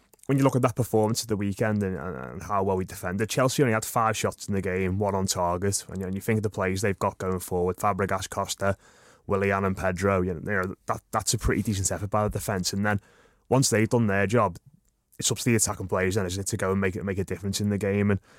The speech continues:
I feel as though Lukaku and Barkley, although maybe at times last season,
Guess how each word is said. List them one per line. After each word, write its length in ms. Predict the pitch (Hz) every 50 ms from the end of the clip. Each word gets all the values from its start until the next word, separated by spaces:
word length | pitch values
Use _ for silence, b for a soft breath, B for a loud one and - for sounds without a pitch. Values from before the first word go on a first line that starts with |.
| b b b b
I 60 | 113
feel 200 | - 135 127 -
as 80 | 143 127
though 240 | 131 123 117 95 - - - _ _ _ _
Lukaku 540 | 95 113 107 - - 107 104 101 - 110 98
and 100 | 95 92
Barkley, 580 | 82 92 90 98 101 104 117 113 101 95 87 - - -
although 440 | - - 107 107 104 104 101 98 95 -
maybe 300 | - - 104 87 104 95
at 80 | -
times 300 | - 113 104 104 92 95 104
last 220 | 98 - - -
season, 420 | - 110 104 104 101 104 104 98